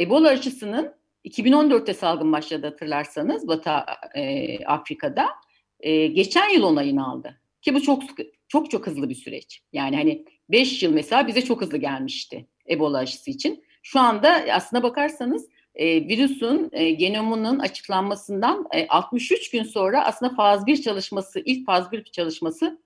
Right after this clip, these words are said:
başladı. Yani insanın koluna aşı yapılmış oldu. Tabii bu sürat nereden geldi aslına bakarsanız? Yani geçmişteki sars tecrübesinin olması bir kere bunu bu kadar hızlandırabildi.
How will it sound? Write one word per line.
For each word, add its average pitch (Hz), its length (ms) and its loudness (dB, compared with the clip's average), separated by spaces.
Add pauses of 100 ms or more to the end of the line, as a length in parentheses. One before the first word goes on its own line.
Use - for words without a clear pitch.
(280)
başladı. 175 420 2
Yani 151 220 0
insanın 185 500 0
koluna 196 320 2
aşı - 240 -2
yapılmış 147 460 -2
oldu. 135 260 -8 (540)
Tabii 226 160 0
bu 262 80 -4
sürat 320 340 2
nereden 320 460 4
geldi 175 400 0
aslına 175 300 -6
bakarsanız? 175 600 -2 (540)
Yani 160 420 2 (180)
geçmişteki 247 580 2
sars 254 400 2
tecrübesinin 196 640 0
olması 175 400 -2
bir - 60 -20
kere 185 200 -4
bunu 185 180 -6
bu 160 60 -14
kadar 160 240 -2
hızlandırabildi. 139 960 -6